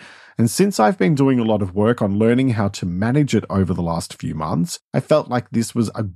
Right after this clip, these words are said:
good opportunity to talk about it here on my podcast. So next time I'll be talking about what overwhelm is and what it isn't,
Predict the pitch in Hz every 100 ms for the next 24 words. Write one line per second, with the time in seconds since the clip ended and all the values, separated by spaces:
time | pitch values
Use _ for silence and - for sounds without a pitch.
0 | _ 135 143 135 - 120 110 101 90 92
1 | - 185 175 - 90 90 - - 101 92
2 | 92 85 78 87 78 - 71 - - -
3 | _ _ _ - 139 - - 117 120 -
4 | - 131 131 135 127 131 135 127 127 110
5 | 104 101 98 123 - 123 120 117 113 110
6 | 113 120 135 165 170 - 131 151 170 113
7 | 101 104 113 120 202 240